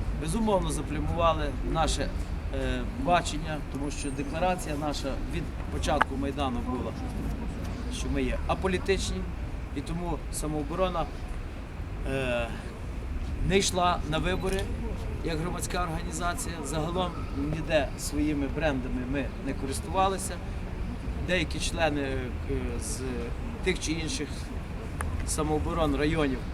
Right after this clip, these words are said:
могли приймати участь у виборах, але загалом організація, е, не приймала участі у виборах.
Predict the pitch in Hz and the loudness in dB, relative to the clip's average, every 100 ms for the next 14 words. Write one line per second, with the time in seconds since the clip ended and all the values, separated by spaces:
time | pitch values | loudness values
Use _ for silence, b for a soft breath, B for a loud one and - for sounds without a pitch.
0 | - - 135 143 160 202 214 - - - | -4 -2 0 2 4 2 2 -4 -4 -4
1 | - - - 180 190 190 196 202 190 185 | -4 -2 -2 2 2 2 4 4 2 0
2 | - - 196 190 190 190 - - - 151 | 2 4 4 2 0 0 0 0 4 4
3 | 147 135 - - - - - 147 139 147 | 4 4 2 -2 -2 -2 0 0 2 4
4 | 196 185 147 147 139 170 175 - 175 - | 4 4 0 2 2 2 0 0 -2 -2
5 | - - - - - - - - 131 185 | -2 -2 -2 -2 -2 -2 0 0 2 2
6 | 180 170 165 135 131 160 151 - - 190 | 2 2 4 4 2 2 0 0 0 -2
7 | 185 - - - - - 151 160 - - | -2 -2 -4 -2 -2 0 2 2 0 2
8 | 151 143 143 147 | 2 4 2 0